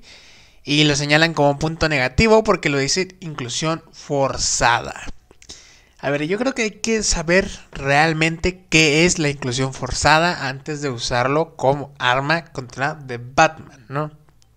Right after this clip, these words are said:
Yo en ningún momento de la cinta veo inclusión forzada de la misma. La verdad es que, claro, hay inclusión, pero como digo, debemos separar la inclusión y la inclusión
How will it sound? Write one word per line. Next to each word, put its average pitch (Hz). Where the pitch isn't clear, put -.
Yo 160
en 151
ningún 175
momento 190
de 147
la 131
cinta 175
veo 170
inclusión 147
forzada 143
de 143
la 147
misma. 135
La 120
verdad 127
es 131
que, 120
claro, 147
hay 135
inclusión, 180
pero 117
como 123
digo, 156
debemos 131
separar 143
la 120
inclusión 180
y 151
la 139
inclusión 139